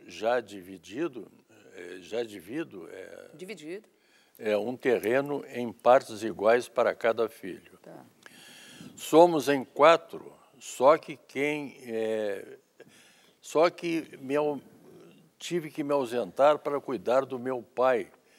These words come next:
Speaker 1: que teve A V C. E a minha irmã se apropriou da minha parte. O que fazer? É, pois é meu, meu por direito. Ela pode se apropriar assim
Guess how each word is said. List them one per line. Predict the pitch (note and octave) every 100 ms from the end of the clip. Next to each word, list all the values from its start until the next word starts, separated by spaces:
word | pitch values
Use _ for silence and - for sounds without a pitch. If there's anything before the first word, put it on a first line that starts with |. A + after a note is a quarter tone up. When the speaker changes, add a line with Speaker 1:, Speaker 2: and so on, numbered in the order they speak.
| _
Speaker 1:
que | - A2+
teve | - C3 B2 C3
A | C3
V | B2+ C3
C. | - - A#2 - _ _ _ - _ _ - - - - -
E | A2+
a | C3
minha | C3 A#2+ A2+ B2
irmã | B2 A#2+ C#3 D#3+ D#3
se | - - B2+
apropriou | A#2+ - D#3+ D#3 D3 A2+ B2 D3
da | B2 G#2+
minha | A#2+ B2+
parte. | - A2 F2 - - - - _ _ _ - - -
O | - C3
que | - F#3
fazer? | - C#3 G2+ A2+ F2+ - _ _ _ - - - - - -
É, | A#2+ A#2 A2+ G#2+
pois | - C#3 A#2+ A2
é | C#3
meu, | C3 C3 B2 - _ _
meu | - A2 B2+ D#3 D3+
por | - C#3+
direito. | C3 C#3+ C3+ B2+ G2 - - _ _ - - - _
Ela | - A#2+ B2
pode | - D#3 F3 -
se | -
apropriar | D3 - A#2 - G#2 A#2 A#2+ A#2
assim | G2+ G#2+ - D3 D#3